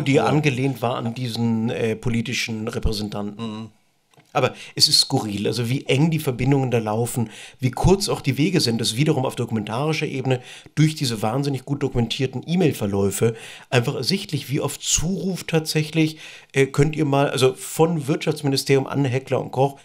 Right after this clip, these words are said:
Speaker 1: könnt ihr dann mal nicht bitte gute Bundesstaaten da einsetzen und das mal austauschen und so weiter. Das ist so skurril. Also wenn das, wenn das so auf die Art und Weise bei uns im öffentlich-rechtlichen Fernsehen laufen würde, könntest du mir mal hier bitte zuschachern und ich gebe dir und darf, also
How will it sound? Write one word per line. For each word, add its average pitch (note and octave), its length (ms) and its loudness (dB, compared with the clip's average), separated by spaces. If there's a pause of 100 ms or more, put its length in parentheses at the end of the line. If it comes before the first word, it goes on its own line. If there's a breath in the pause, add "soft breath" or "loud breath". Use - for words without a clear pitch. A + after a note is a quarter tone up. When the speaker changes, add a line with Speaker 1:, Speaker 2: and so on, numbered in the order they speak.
(220 soft breath)
Speaker 1:
könnt D3 200 4
ihr D3 60 -2
dann C#3 260 2
mal B2 160 0
nicht B2 220 -4
bitte - 240 0
gute D3 240 0
Bundesstaaten D3 600 0
da C3 100 0
einsetzen C3 640 -2
und B2 140 -2
das B2+ 100 2
mal A#2+ 160 -2
austauschen C#3 600 0
und C#3 100 -2
so B2+ 80 -6
weiter. C3 220 0 (400 loud breath)
Das C3+ 120 0
ist - 200 0
so F3 160 0
skurril. D#3 760 0 (340 loud breath)
Also B2 180 0
wenn D3+ 180 4
das, D3+ 320 2
wenn C#3+ 140 2
das C#3+ 220 0
so D3+ 400 -2 (100)
auf B2 160 -2
die G3 240 -4
Art E3 240 -2
und C#3 160 0
Weise A#2+ 520 0 (260 loud breath)
bei - 80 -2
uns E3+ 240 0
im C#3 80 0
öffentlich-rechtlichen D3 800 0
Fernsehen C#3+ 500 0
laufen G#2+ 380 -2
würde, G#2+ 260 -4 (300 loud breath)
könntest D3 320 0
du D#3 60 2
mir D3+ 100 6
mal C#3 160 2
hier C3+ 200 2
bitte B2+ 220 -6
zuschachern D3+ 720 0
und A#2+ 160 -8
ich - 100 -8
gebe C#3 180 -6
dir C#3+ 120 0
und B2+ 160 -4
darf, B2+ 180 -2
also A#2 200 0